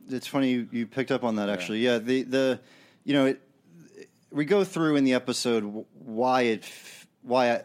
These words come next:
Speaker 1: why it seemed like through research that it failed, and,
Speaker 2: Yeah.
Speaker 1: and kind of how if you almost look at it like a Jenga set, all these blocks keep getting removed, and then the whole
Speaker 2: Mar-,
Speaker 1: thing crashed.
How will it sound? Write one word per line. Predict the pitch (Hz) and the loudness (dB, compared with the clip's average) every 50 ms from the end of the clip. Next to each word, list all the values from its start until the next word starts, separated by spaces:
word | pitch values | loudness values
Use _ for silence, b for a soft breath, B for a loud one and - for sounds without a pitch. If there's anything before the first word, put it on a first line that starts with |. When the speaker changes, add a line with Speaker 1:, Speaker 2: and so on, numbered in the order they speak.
| - _ | -8 _
Speaker 1:
why | 120 113 123 120 117 113 | -6 -2 2 2 2 2
it | 110 107 107 - | 0 -2 -4 -6
seemed | - - - 151 147 135 131 | -8 -4 0 2 2 4 4
like | 123 117 110 110 | 2 0 -2 -2
through | - - 117 107 | -4 -6 -4 -4
research | 101 110 117 110 - - 110 104 98 - - - - - | -2 -2 -2 -4 -2 -2 -2 -2 -4 -4 -8 -10 -10 -6
that | - 110 101 101 - _ _ b b b b b b b - | -4 -4 -4 -4 -6 _ _ b b b b b b b -6
it | 113 98 | -6 -6
failed, | - - - 127 117 110 101 95 92 92 87 101 | -6 -2 0 0 2 2 2 0 0 -2 -2 -4
and, | 98 101 | -4 -4
Speaker 2:
Yeah. | 95 113 | -4 -4
Speaker 1:
and | 110 104 101 104 101 - | -4 -4 -4 -6 -6 -6
kind | - 117 110 104 | -4 -2 -2 -2
of | 98 - | -4 -4
how | - 110 104 | -2 -2 -2
if | 98 - - | -2 -4 -6
you | 110 107 110 | -4 -4 -2
almost | 110 104 101 - - | -2 -2 -4 -4 -6
look | 107 - | -4 -2
at | 110 101 | 0 0
it | 98 98 | 0 -2
like | 98 87 | -2 -4
a | 95 85 | -6 -8
Jenga | 82 90 110 110 110 101 101 92 | -4 -2 -2 -2 0 -2 -2 -4
set, | - - 104 98 92 | -2 -2 -2 0 0
all | 98 101 107 101 | 0 0 0 -2
these | 92 101 82 | -4 -6 -8
blocks | - _ 104 104 107 104 - - | -6 _ -6 -4 -4 -6 -8 -10
keep | - - 110 101 | -10 -10 -10 -4
getting | - 104 101 101 | -4 -2 -2 -2
removed, | 98 98 95 101 101 101 98 90 | -2 -2 -2 -2 -2 -4 -4 -4
and | 101 101 | -6 -6
then | 101 98 | -4 -4
the | 95 | -4
whole | 85 87 | -4 -4
Speaker 2:
Mar-, | 85 | -4
Speaker 1:
thing | - 117 107 98 90 | -4 -4 -4 -4 -4
crashed. | 92 - 113 113 107 101 98 95 87 | -4 -2 -2 0 0 0 -2 -4 -4